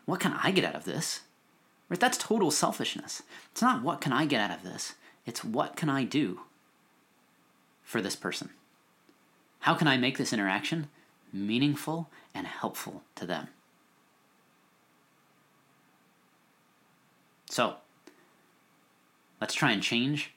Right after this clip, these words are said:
our paradigm this week. Let's recognize that we have died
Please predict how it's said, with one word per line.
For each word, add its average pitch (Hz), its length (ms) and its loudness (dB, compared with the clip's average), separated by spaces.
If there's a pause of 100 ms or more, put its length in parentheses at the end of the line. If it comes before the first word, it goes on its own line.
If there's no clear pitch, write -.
our 101 120 0
paradigm 80 580 -4 (160)
this - 220 -8
week. - 280 -14 (1120)
Let's 110 220 0
recognize 98 760 -2 (200)
that 110 140 -4
we 123 140 0
have 120 220 -6
died 123 440 -2